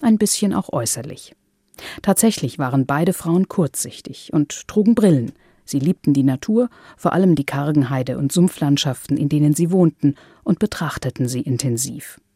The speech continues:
Mit der Droste zusammen unternimmt Sarah Kirsch im Gedicht Dinge wie mit einer vertrauten Freundin oder Schwester. Man hört die beiden förmlich kichern, wenn sie glucksend übers Moor gehen.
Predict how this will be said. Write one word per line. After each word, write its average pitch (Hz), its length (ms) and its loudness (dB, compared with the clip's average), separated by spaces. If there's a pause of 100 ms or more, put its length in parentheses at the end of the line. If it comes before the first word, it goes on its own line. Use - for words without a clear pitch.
(640)
Mit - 160 -4
der 143 120 2
Droste 185 440 2
zusammen 156 540 2
unternimmt 131 500 2
Sarah 135 280 -4
Kirsch 175 360 0
im 127 140 -4
Gedicht - 640 -6
Dinge 156 320 6
wie 151 80 6
mit 143 180 2
einer 131 220 -2
vertrauten 135 560 -6
Freundin 165 600 2
oder 175 220 -2
Schwester. - 540 -8 (800)
Man 175 180 2
hört 247 380 2
die 190 80 -4
beiden 165 300 0
förmlich 160 420 0
kichern, 110 480 -4
wenn 117 160 -10
sie 113 240 -10
glucksend 120 600 -2
übers - 360 -8
Moor 139 300 2
gehen. 117 380 -8